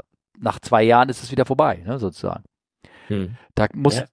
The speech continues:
Speaker 1: kann man nur un-, unter unserem Afgigs und Hörern, äh, darauf hinweisen, ähm, ja, guckt, guckt dir an, mit wem du buchst und wie das ist. Und selbst dann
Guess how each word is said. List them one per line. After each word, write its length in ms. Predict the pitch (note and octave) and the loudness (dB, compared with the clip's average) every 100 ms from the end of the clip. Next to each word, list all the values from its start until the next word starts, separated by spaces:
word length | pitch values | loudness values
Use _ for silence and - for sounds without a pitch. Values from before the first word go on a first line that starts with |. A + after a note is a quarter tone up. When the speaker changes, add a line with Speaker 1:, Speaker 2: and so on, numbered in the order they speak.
| _ _ | _ _
Speaker 1:
kann 140 | - B2+ | -2 2
man 120 | C3+ | 4
nur 200 | C3+ D#3 | 6 6
un-, 140 | D#3 C#3 | 6 4
unter 260 | D3+ C#3+ | 4 4
unserem 260 | C3 C3+ B2+ | 4 2 2
Afgigs 400 | C#3 - E3+ E3+ | 0 0 -4 -2
und 100 | C3 | 2
Hörern, 580 | A#2+ C#3+ D3 E3+ F3 E3 | 6 6 6 2 0 -6
äh, 200 | - C#3+ | -2 0
darauf 200 | B2 - | 0 0
hinweisen, 800 | D3 C#3 C#3+ D#3 E3+ F3 - - | 0 2 2 2 -4 -12 -14 -14
ähm, 260 | E3 E3 D#3+ | -12 -10 -6
ja, 200 | F3 D#3+ | 0 0
guckt, 360 | G#2+ C#3 - - | 2 -4 -6 -14
guckt 240 | - - | -10 -2
dir 80 | C3+ | 0
an, 160 | B2+ D3+ | 0 0
mit 180 | C3+ C3 | -2 0
wem 140 | C3+ | 0
du 80 | A#2+ | 0
buchst 400 | G#2 C#3+ G3+ - | -4 -2 -2 -2
und 480 | C#3 A2+ A#2+ G#2+ G#2 | -6 -8 -12 -10 0
wie 80 | |
das 200 | D3 B2 | 2 4
ist. 280 | C3 E3+ - | 4 2 4
Und 80 | C#3 | 0
selbst 360 | B2 D3+ - - | 4 2 2 0
dann 400 | E3 B3 F4+ C3+ | 2 2 -2 -6